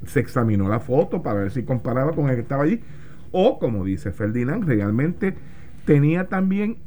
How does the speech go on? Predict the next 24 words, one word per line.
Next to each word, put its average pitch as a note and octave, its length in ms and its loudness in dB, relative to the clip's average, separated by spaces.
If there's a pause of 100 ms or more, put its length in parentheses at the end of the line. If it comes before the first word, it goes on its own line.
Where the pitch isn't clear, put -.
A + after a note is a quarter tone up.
(120)
estaba C#3+ 360 0
alterada F#3+ 560 0
con D3+ 140 0
el C#3+ 80 2
retrato, D#3 760 -2 (340)
con G#2 140 0
ese D#3 160 0
nombre, G3 300 4
retrato D#3+ 720 -2 (160)
del G2+ 220 0
occiso, G2+ 640 -2 (500)
¿verdad? E3 220 -2 (760)
<clears throat> D#3 360 -2
No E3+ 100 0
lo G3 100 4
sabemos. C3 380 2 (140)
<clears throat> - 760 -8
Lo C#3 120 0
cierto A#3 420 2
es A3+ 100 0
que D#3 140 -2
en C3+ 80 0
estos E3+ 320 -4
casos, F3 400 -4